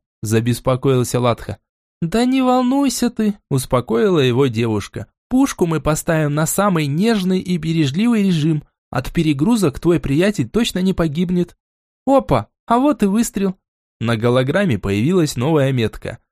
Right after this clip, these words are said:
Она быстро двигалась от ковчега по направлению к местному светилу.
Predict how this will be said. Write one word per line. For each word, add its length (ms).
Она 300
быстро 340
двигалась 460
от 100
ковчега 460
по 120
направлению 640
к 80
местному 400
светилу. 560